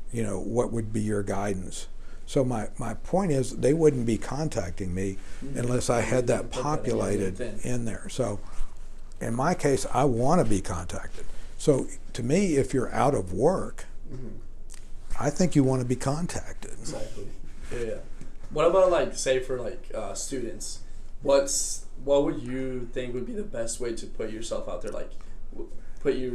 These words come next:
Speaker 2: G P A
Speaker 1: Let me give you an
Speaker 2: first.
Speaker 1: example.
Speaker 2: Mm-hmm.
Speaker 1: Uh, I've been, I've been hired as a coach to help a sophomore in high school <laughs> put a LinkedIn profile together to get into a competitive high school.
Speaker 2: Ooh.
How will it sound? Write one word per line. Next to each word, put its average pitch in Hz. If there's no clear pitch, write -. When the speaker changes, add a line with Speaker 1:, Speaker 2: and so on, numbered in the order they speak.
Speaker 2:
G 117
P 127
A 127
Speaker 1:
Let 160
me 190
give 175
you 165
an 147
Speaker 2:
first. 127
Speaker 1:
example. 110
Speaker 2:
Mm-hmm. -
Speaker 1:
Uh, 107
I've 135
been, 131
I've 120
been 107
hired 123
as 101
a 107
coach -
to 120
help 120
a 98
sophomore 127
in 117
high 117
school -
<laughs> -
put 131
a 120
LinkedIn 120
profile 113
together 98
to -
get 123
into 113
a 98
competitive 98
high 95
school. -
Speaker 2:
Ooh. -